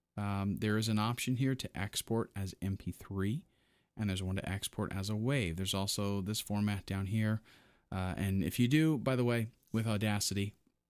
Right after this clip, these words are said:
there's no, like, real save, as in saving the file as a format.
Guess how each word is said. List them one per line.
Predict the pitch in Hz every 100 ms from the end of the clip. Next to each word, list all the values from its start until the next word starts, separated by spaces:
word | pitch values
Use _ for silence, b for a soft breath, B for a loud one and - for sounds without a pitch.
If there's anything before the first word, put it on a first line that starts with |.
| _ -
there's | 113 113
no, | 131 135 131 B B B
like, | 107 104
real | 110 113 107
save, | - - 113 107 98 90 - -
as | 92 92 98
in | 95 92 90
saving | - 104 98 98 92
the | 90
file | - 101 98 95 87 -
as | 92 90
a | 85
format. | - 98 92 82